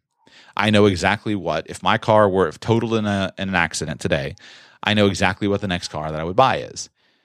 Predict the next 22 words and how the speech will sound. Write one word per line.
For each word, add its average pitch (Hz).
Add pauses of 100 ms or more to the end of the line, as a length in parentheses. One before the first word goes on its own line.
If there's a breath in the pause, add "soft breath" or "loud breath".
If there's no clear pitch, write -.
(400)
So 131 (280)
have 151
that 165
plan, 98 (340)
know 117
the 151
market 90
value 82
so -
you 123
can 127
keep 113
your 120
ears 147
open. - (480 soft breath)
And 117
by 117
just 131
simply 113
planning 110
ahead, 143
if -